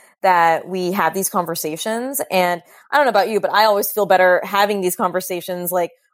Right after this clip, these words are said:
almost like talking to a friend, just understanding that we are in this together and you're doing an amazing job. And I hope you recognize that. Like, I think sometimes, you know, we talk about, like, yes, we don't wanna live a life of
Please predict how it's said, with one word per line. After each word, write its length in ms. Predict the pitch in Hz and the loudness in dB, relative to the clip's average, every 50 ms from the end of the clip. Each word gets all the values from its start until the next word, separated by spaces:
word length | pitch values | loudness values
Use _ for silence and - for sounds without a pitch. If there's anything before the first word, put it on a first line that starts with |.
| _ - | _ 2
almost 220 | 220 214 - - | 2 2 4 2
like 80 | 202 - | 2 2
talking 260 | - 196 185 185 - | 2 0 0 -2 -4
to 120 | - 180 185 | 0 2 0
a 40 | |
friend, 380 | 175 - 226 220 196 185 175 180 | 2 2 2 2 2 2 0 0
just 260 | 160 185 180 - - - | -2 -2 -2 -4 -6 -2
understanding 600 | - 202 196 202 196 - 220 247 302 302 220 190 | -2 0 0 0 0 0 -2 -4 -2 -2 -2 0
that 200 | 185 180 180 175 - _ _ _ _ _ | 0 0 0 -2 -4 _ _ _ _ _
we 160 | 196 208 208 | -2 2 4
are 120 | 208 202 202 | 4 6 4
in 160 | - 214 220 | 2 2 0
this 180 | 226 226 - | 0 0 0
together 580 | - 240 214 180 165 170 190 220 254 302 302 - - | -2 -2 2 2 4 4 6 4 4 4 2 0 0
and 500 | 196 196 190 190 185 185 185 185 185 185 - _ _ _ _ | 2 2 4 2 2 2 0 -2 -6 -12 -16 _ _ _ _
you're 140 | 202 214 220 | -2 -2 0
doing 240 | 196 214 226 226 233 | 2 2 2 2 2
an 80 | 233 | 2
amazing 380 | 226 220 214 233 233 247 254 254 | 2 2 0 0 -2 -2 -4 -2
job. 280 | 233 262 285 302 208 | 2 4 4 4 4
And 80 | - 175 | 2 0
I 60 | 175 | 0
hope 180 | 240 269 311 320 370 | 2 2 2 2 0
you 100 | 349 - | 0 2
recognize 480 | 226 - - 320 240 208 165 160 170 | 2 2 2 0 -2 -2 -2 -2 2
that. 200 | 165 147 131 110 | 2 2 4 4
Like, 160 | 175 175 175 | 4 2 4
I 80 | 185 196 | 2 -2
think 180 | - 247 247 - _ _ - _ | -2 -6 -12 -12 _ _ -20 _
sometimes, 640 | - - 269 285 302 302 320 294 294 294 302 302 - - _ _ _ _ _ _ | -2 0 0 0 2 0 0 2 2 0 0 -4 -8 -10 _ _ _ _ _ _
you 80 | - 254 | 0 2
know, 100 | 233 226 | 4 4
we 80 | 226 | 4
talk 200 | 226 285 247 220 | 4 2 0 0
about, 280 | 226 196 208 196 196 - | 2 2 4 4 4 4
like, 240 | 190 185 180 180 - _ _ _ _ _ _ _ _ _ | 2 0 0 -2 -6 _ _ _ _ _ _ _ _ _
yes, 340 | - 233 175 151 143 - - | 0 4 4 4 4 0 -4
we 100 | 202 220 | 0 2
don't 120 | 233 233 | 4 4
wanna 160 | 233 233 214 202 | 4 4 4 4
live 160 | 190 202 185 | 4 4 4
a 60 | 190 | 4
life 280 | 175 165 170 175 - - | 4 6 4 4 2 0
of 200 | 180 160 - | -4 -4 -6